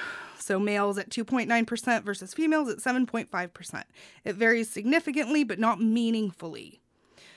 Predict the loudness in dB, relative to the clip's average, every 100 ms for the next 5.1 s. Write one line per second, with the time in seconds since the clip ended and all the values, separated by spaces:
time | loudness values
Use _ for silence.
0 | 4 4 4 0 0 0 -4 -6 -12 -10
1 | -12 -12 -20 _ _ _ -2 0 0 -4
2 | -4 -14 -20 _ _ _ _ _ _ _
3 | _ -4 0 4 4 2 0 2 2 0
4 | -4 _ -6 -2 -2 0 0 -2 -2 -2